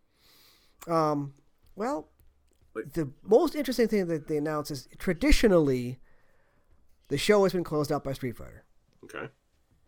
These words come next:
Speaker 1: There was one year was closed out by Smash. Um, the fact that Smash isn't there a lot means that these things are actually gonna go off on their scheduled times 'cause Smash is stupid.
Speaker 2: Hmm.
Speaker 1: Um, but they are going to determine the order of finals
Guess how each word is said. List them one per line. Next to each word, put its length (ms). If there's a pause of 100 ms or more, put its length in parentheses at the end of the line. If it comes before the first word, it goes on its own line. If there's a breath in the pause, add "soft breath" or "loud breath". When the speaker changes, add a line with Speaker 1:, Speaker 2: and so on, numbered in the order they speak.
(140)
Speaker 1:
There 100
was 120
one 200
year 140
was 300
closed 260
out 100
by 120
Smash. 540 (480)
Um, 220
the 80
fact 280
that 120
Smash 400
isn't 340 (200)
there 640 (260 loud breath)
a 60
lot 240
means 180
that 140
these 160
things 200
are 40
actually 200
gonna 60
go 140
off 160
on 60
their 80
scheduled 280
times 320
'cause 140
Smash 260
is 100
stupid. 320
Speaker 2:
Hmm. 100 (800 soft breath)
Speaker 1:
Um, 300 (160)
but 320 (160)
they 160
are 60
going 340
to 220
determine 840
the 220
order 540 (220)
of 200
finals 640